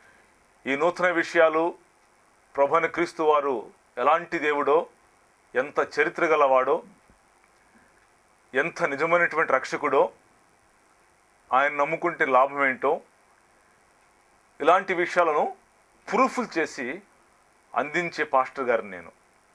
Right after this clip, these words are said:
వేరే వాళ్ళు ఇలా అందించట్లేదు అని నేను చెప్పట్లా. దేవుడు వాళ్ళకు ఒక తలాంతు ఇచ్చాడు, దేవుడు నాకు ఒక తలాంతు ఇచ్చాడు. ఇవన్నీ చెప్పమని చెప్పాడు, ఇవన్నీ నా దగ్గరికి పట్టుకొచ్చాడు.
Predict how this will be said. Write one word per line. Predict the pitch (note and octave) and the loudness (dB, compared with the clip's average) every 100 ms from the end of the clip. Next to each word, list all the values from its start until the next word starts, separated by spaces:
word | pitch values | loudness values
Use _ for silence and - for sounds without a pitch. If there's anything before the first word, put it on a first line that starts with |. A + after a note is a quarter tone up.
| _ _ _ _ _ _ _ _ | _ _ _ _ _ _ _ _
వేరే | - B2 E3 G3 | -6 0 2 4
వాళ్ళు | F#3+ F#3+ F#3 F#3 G3 | 2 2 2 0 2
ఇలా | E3 | 2
అందించట్లేదు | D#3 D#3+ E3+ E3+ E3+ E3+ D#3+ E3+ F3 - | 2 -2 -4 -6 0 0 2 0 -2 -6
అని | D#3 | -4
నేను | D#3 D#3 | 0 0
చెప్పట్లా. | - D3 A2+ - _ _ _ _ _ _ _ _ _ | -2 -2 -2 -2 _ _ _ _ _ _ _ _ _
దేవుడు | A2+ A2 C3+ E3+ | -10 -4 0 4
వాళ్ళకు | C3+ D3 D3+ | 4 4 0
ఒక | E3 | 0
తలాంతు | E3+ F3 F3 | 2 2 0
ఇచ్చాడు, | E3 D#3+ C3 - - _ _ _ _ _ _ _ - | -4 -2 -2 -2 -12 _ _ _ _ _ _ _ -4
దేవుడు | D3 G3+ G3+ | 2 4 6
నాకు | F#3 F#3 G3 | 4 4 2
ఒక | G3 | 4
తలాంతు | F3+ F3+ F#3 | 4 2 -4
ఇచ్చాడు. | E3 D#3+ C#3 F3 - _ _ _ _ | -2 0 0 -4 -10 _ _ _ _
ఇవన్నీ | C#3 D#3 E3+ - | -4 -4 -2 -2
చెప్పమని | - E3+ E3 | -2 0 -2
చెప్పాడు, | D#3+ D3+ D3+ C3 C#3+ - _ _ _ _ A#2 | -2 -4 0 0 0 -6 _ _ _ _ -6
ఇవన్నీ | B2+ D#3 | -2 0
నా | D3+ | 2
దగ్గరికి | C3 C3+ D3 C#3+ C#3 C3 | 2 2 0 0 -2 0
పట్టుకొచ్చాడు. | B2 C3 C#3+ C#3 A2+ | -2 -2 -2 -2 -2